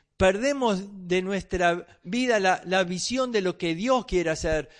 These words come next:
la importancia de comunicar un mensaje. No nos damos cuenta que nuestra vida es más importante que lo que nos pasa, que somos medios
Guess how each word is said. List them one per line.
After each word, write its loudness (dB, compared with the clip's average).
la 2
importancia 4
de 4
comunicar 0
un -4
mensaje. -8
No 0
nos 0
damos 0
cuenta -2
que 4
nuestra 2
vida 0
es -2
más -2
importante 0
que -4
lo -2
que -4
nos -6
pasa, -4
que 0
somos 2
medios -2